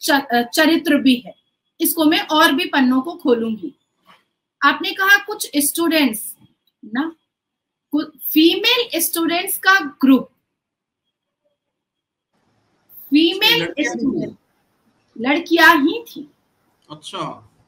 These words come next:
Speaker 1: इस चिंगारी को जलाने वाली और इस dispute का और इस झमेले का बीज बोने वाली केरला में मुसलमान लड़कियां ही।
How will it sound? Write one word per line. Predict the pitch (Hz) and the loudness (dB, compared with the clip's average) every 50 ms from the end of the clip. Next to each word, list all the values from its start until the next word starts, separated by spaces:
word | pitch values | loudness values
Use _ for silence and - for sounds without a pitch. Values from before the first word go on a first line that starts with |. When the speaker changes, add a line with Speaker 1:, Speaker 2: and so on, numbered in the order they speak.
| _ _ 339 | _ _ -10
Speaker 1:
इस | 339 - - - | -8 -8 -10 -8
चिंगारी | - 349 294 294 285 285 277 247 - 381 - | -6 0 2 2 4 4 4 2 2 0 -4
को | - 427 427 320 | -6 -8 -8 -2
जलाने | 262 269 247 240 247 254 294 359 | 0 0 2 4 4 4 2 2
वाली | - - 381 311 269 226 196 175 170 - - _ _ _ _ _ _ _ _ _ _ _ _ _ _ _ _ _ - | 0 0 0 0 0 0 -4 -10 -16 -18 -20 _ _ _ _ _ _ _ _ _ _ _ _ _ _ _ _ _ -2
और | 262 269 294 285 285 - 302 | 0 0 0 0 -2 -6 -8
इस | 339 392 - - - 392 | -8 -8 -8 -8 -6 -4
dispute | 359 285 - 269 277 285 - - _ 330 320 349 359 392 403 - | -4 -2 0 0 -2 -2 -2 -4 _ -2 -2 -2 -2 -4 -8 -10
का | - - 359 359 359 370 370 370 | 0 4 6 6 6 6 2 0
और | - - 294 294 294 330 | -2 -2 -2 -2 -2 -2
इस | 349 - 262 | -4 -8 -10
झमेले | 220 - 247 262 254 262 269 294 320 359 381 | -8 -6 -2 0 2 2 2 2 2 0 -2
का | 381 381 359 | -2 -4 -4
बीज | 302 269 277 302 330 311 277 | -2 -2 -2 -2 -2 -4 -6
बोने | 240 254 262 262 294 339 | -4 -2 0 0 0 0
वाली | 349 339 294 254 233 214 185 151 - _ _ _ _ _ _ _ _ _ _ _ _ _ _ 294 | 0 0 -2 -2 -2 -4 -10 -18 -20 _ _ _ _ _ _ _ _ _ _ _ _ _ _ -6
केरला | 262 262 294 339 370 392 | -6 -4 -4 -6 -8 -10
में | 427 453 | -10 -14
मुसलमान | 466 453 311 - 320 302 302 311 339 | -16 -16 -10 -6 -4 -2 -2 -2 -2
लड़कियां | 359 339 277 254 - - 311 - - | -2 -4 -6 -8 -8 -10 -14 -14 -14
ही। | - 392 | -18 -20